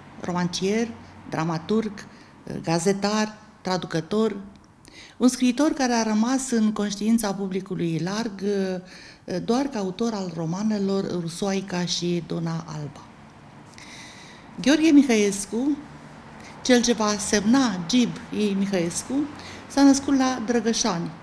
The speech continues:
județul Vâlcea, pe douăzeci și trei aprilie o mie nouă sute optzeci și patru, deci s-a născut chiar de Sfântul Gheorghe.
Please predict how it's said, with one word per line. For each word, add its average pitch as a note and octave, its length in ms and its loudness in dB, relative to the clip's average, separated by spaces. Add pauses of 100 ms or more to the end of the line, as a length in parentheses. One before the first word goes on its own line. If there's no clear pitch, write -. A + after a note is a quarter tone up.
(280)
județul A3 520 2 (140)
Vâlcea, E3 420 -4 (640)
pe A3 100 -2
douăzeci A#3 360 4
și A3 120 -2
trei G#3+ 200 0
aprilie G#3+ 480 -2
o G3+ 40 -2
mie G3+ 140 -2
nouă G#3 140 -2
sute G3 140 -6
optzeci F#3+ 320 0
și F#3 280 -4
patru, D3+ 420 -6
deci E3 260 -8
s-a - 240 -6
născut F3+ 360 -4
chiar F3 220 -6
de E3 220 -4
Sfântul D#3 520 -8
Gheorghe. D3 400 -12